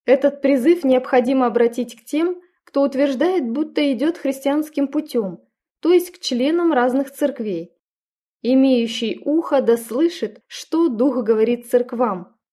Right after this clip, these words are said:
Книга Откровения, вторая глава, седьмой стих. В этих церквах есть истинные и есть ложные поклонники.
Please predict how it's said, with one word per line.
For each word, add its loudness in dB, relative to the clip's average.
Книга 2
Откровения, 0
вторая -4
глава, -2
седьмой -6
стих. -14
В -2
этих 2
церквах 0
есть -4
истинные -2
и -4
есть -2
ложные 4
поклонники. -6